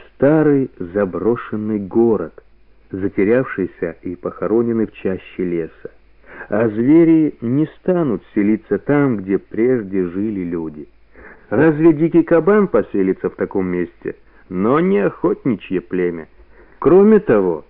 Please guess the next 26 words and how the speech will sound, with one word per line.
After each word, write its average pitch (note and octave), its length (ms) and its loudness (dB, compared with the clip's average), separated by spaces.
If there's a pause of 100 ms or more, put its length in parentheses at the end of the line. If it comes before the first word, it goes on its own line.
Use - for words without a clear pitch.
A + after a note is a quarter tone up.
(340)
обезьяны B2 720 2
бывали D3+ 460 4
там C#3+ 480 2
не C3+ 100 2
чаще, D3 580 0
чем C3+ 260 0
во C3+ 120 4
всяком C#3+ 400 0
другом F3+ 360 6
месте, F#2 500 -2 (400)
и F#3 180 2
ни A3 180 6
один D#3+ 400 4
уважающий B2 840 2
себя C3 240 2
зверь F3+ 420 2 (360)
не G3+ 180 4
подходил G#3+ 640 4
близко G2+ 480 -4
к G2+ 80 -6
городу, F2+ 460 -4 (380)
разве B2+ 360 0
только B2+ 420 2
во B2 120 4
время C3 380 2
засухи, G#2 840 -2